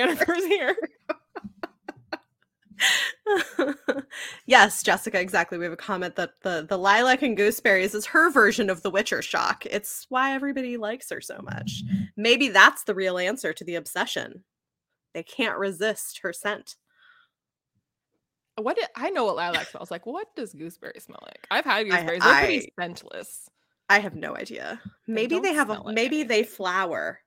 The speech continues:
Speaker 1: Maybe there's, like, a gooseberry flower.
Speaker 2: Then it would be gooseberry blossom. It wouldn't be
Speaker 1: <sighs>
Speaker 2: gooseberries.
Speaker 1: I don't know. What do they s-,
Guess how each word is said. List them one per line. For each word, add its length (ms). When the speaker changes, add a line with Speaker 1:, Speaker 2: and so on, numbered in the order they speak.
Speaker 1:
Maybe 360
there's, 380
like, 180
a 160
gooseberry 640
flower. 600
Speaker 2:
Then 160
it 80
would 120
be 100
gooseberry 460
blossom. 600
It 200
wouldn't 300
be 400
Speaker 1:
<sighs> 580
Speaker 2:
gooseberries. 880
Speaker 1:
I 100
don't 120
know. 140
What 160
do 60
they 120
s-, 200